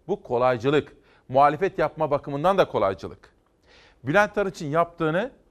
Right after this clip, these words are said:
doğru kabul ediyorum, şimdi yaptığını. fetö ile mücadele etme konusunda hukuk, ha, ama şunu yapmamız gerekiyor,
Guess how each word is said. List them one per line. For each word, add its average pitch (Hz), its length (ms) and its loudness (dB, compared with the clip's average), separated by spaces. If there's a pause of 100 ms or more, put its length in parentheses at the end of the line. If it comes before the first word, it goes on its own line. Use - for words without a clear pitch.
(300)
doğru 135 300 0
kabul 208 220 -2
ediyorum, 208 400 -2
şimdi 165 300 -4
yaptığını. 190 440 0 (840)
fetö 208 280 2
ile 202 100 4
mücadele 180 460 2
etme 180 200 -4
konusunda 170 680 -2 (280)
hukuk, 208 560 -2 (640)
ha, 190 120 -2
ama 208 160 4
şunu 196 200 2
yapmamız 135 420 4
gerekiyor, 113 460 0